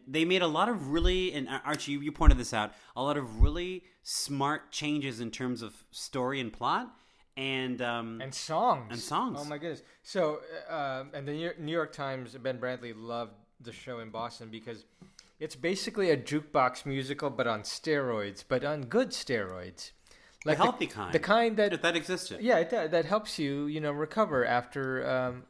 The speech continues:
Speaker 2: an injury.
Speaker 1: There you go.
Speaker 2: Yep.
Speaker 1: So that kind.
Speaker 2: Yeah, that kind. <laughs>
Speaker 1: Not the bad kind.
Speaker 2: No, not the bad kind.
Speaker 1: Not the acne causing,
Speaker 2: No, no, we don't
Speaker 1: high
Speaker 2: like
Speaker 1: stress
Speaker 2: that.
Speaker 1: level
Speaker 2: No,
Speaker 1: inducing.
Speaker 2: no. Or like,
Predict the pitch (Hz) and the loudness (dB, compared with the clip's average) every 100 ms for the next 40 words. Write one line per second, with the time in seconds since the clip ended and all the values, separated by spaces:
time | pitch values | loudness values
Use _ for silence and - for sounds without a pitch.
0 | _ 147 147 202 156 117 104 92 - 151 | _ -10 -6 -4 -2 -2 -2 -4 -4 0
1 | 131 92 82 82 147 160 151 - - 160 | 0 -2 -8 -6 0 0 0 -6 -2 4
2 | 165 - 117 90 87 160 151 139 175 - | 4 4 -4 -4 -6 -2 0 2 2 2
3 | 190 190 - 170 180 160 143 147 147 117 | 2 2 2 4 4 6 8 8 8 2
4 | 104 170 180 160 147 185 147 123 160 202 | 6 12 12 12 10 6 4 6 8 8
5 | - 135 127 139 131 135 139 127 120 117 | 4 -2 -2 0 0 0 -2 0 -2 -4
6 | _ _ _ - 127 123 123 123 117 - | _ _ _ -2 0 0 2 0 0 -2
7 | 117 113 - 131 131 120 107 104 110 113 | 0 0 0 4 6 4 2 -4 -6 -6
8 | 104 123 131 120 120 127 110 110 113 104 | -6 -6 -2 -2 -2 -2 -4 0 0 2
9 | 110 107 101 110 107 104 98 98 98 104 | 2 0 0 -2 -2 -2 -4 -4 -6 -8
10 | 92 123 127 127 120 | -8 -2 0 2 0